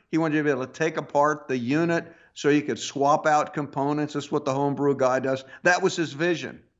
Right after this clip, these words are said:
Steve's job vision was a closed system. You don't let the user in the system at all. And, um, that's, that's the vision at Apple, eh, all the way through to the iPhone.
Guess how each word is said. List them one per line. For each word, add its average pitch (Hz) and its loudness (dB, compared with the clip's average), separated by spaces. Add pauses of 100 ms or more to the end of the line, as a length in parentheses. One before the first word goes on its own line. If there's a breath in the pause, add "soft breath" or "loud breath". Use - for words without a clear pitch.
(400)
Steve's 180 0
job 175 2
vision 170 -4
was 123 -8
a 120 -10
closed 170 0
system. 175 -6 (380)
You 131 2
don't 143 0
let 151 0
the 143 -2
user 143 0
in 147 0
the 143 -2
system 143 -4
at 131 2
all. 135 4 (300 loud breath)
And, 143 0
um, 135 0 (400)
that's, 139 -4
that's 143 -2
the 151 -8
vision 147 0
at 139 -4
Apple, 143 -2
eh, 127 -2
all 127 0
the 139 -2
way 139 0
through 139 -4
to 131 -2
the 127 0
iPhone. 131 -2